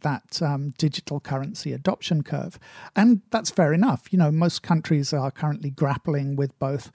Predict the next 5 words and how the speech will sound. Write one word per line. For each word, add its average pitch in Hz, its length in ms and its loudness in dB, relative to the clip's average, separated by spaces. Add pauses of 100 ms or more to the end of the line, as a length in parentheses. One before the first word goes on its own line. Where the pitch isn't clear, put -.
(340)
healthcare 170 600 2
and 143 120 -4
financial 170 540 2
crises 156 640 2
simultaneously. 156 1080 2